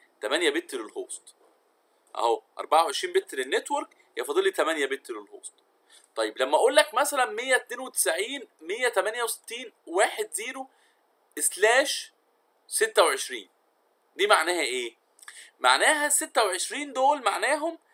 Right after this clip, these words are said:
ستة وعشرين بت للهوست للنتورك، فاضل لك كام للهوست؟ من ال اتنين وتلاتين فاضل لي ستة.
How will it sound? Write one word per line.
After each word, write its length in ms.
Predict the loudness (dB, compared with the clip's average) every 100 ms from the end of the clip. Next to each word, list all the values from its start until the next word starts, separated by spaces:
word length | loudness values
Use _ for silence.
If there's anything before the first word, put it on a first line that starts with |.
| _
ستة 480 | -6 -4 -4 4 6
وعشرين 680 | 6 2 -6 -4 -2 -4 -2
بت 260 | -2 -2 -4
للهوست 720 | -4 2 2 2 0 -6 -6
للنتورك، 640 | -2 0 0 2 0 0 -18 _ _ -2
فاضل 200 | 2 4
لك 140 | 4
كام 240 | 4 0 2
للهوست؟ 640 | 6 8 8 4 -4 -14 _ _ _ _ _ -10
من 120 | -8
ال 60 |
اتنين 160 | -4 -2
وتلاتين 560 | 0 0 -2 -2 -10 -10 -12
فاضل 180 | -6 -4
لي 60 |
ستة. 320 | -4 -6 -10